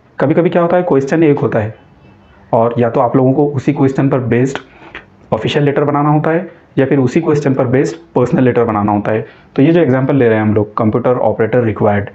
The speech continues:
इस पर हम लोगों ने पहले एक official letter बनाया और अब हम लोग इस पर एक personal letter बनाएंगे। क्यों? क्योंकि यहाँ पर ये letter आप लोगों को to your father, अपने वालिद के नाम, आपके daddy के नाम पर लिखना है। क्या है add?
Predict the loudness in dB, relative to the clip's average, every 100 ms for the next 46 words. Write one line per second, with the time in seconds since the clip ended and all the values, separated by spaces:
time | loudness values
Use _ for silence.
0 | -20 -20 -4 -2 0 0 2 4 2 2
1 | 0 2 0 -6 -20 _ -4 -2 0 2
2 | 2 2 0 -2 -4 -4 -2 -2 -2 0
3 | 2 2 0 0 -2 0 -2 0 0 2
4 | 0 0 -2 -2 -2 -6 -18 -20 -2 -2
5 | -2 -10 -6 -2 0 2 0 -2 0 0
6 | 2 0 0 0 0 0 0 -2 -8 -20
7 | -20 -20 -20 -20 -20 -2 0 2 0 -2
8 | -2 0 -4 -10 -20 -20 -20 -8 -4 -2
9 | 0 0 0 0 0 0 -2 -4 -4 -18
10 | -20 -20 -20 -20 -2 0 2 0 0 0
11 | 0 -2 -2 -4 -4 -12 _ _ -20 -20
12 | -20 -20 -20 _ -20 -10 0 2 4 2
13 | 0